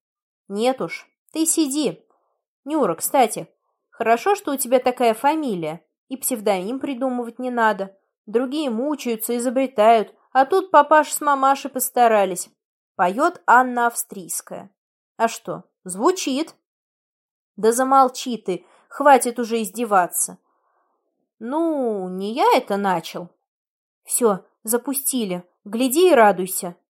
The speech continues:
И действительно, на экране появилась Анна в синем пальто,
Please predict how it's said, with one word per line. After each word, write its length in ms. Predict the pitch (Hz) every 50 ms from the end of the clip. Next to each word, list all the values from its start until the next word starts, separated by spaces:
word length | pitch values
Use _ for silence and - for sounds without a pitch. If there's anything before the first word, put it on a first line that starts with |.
| _ _ _ _ _ _ _ _ _ _ _ _ _
И 140 | - 240 254
действительно, 840 | 285 330 349 339 - 285 262 247 233 - - 233 214 214 208 208 202 - _ _ _ _
на 180 | 202 202 214
экране 360 | 220 220 294 349 403 392 370 370
появилась 640 | - 254 240 240 233 285 320 320 311 294 - -
Анна 460 | - 196 202 208 208 214 208 208 202 202
в 60 | -
синем 360 | - 320 330 330 311 262 220
пальто, 600 | - 208 190 190 185 - - 190 196 190 190 -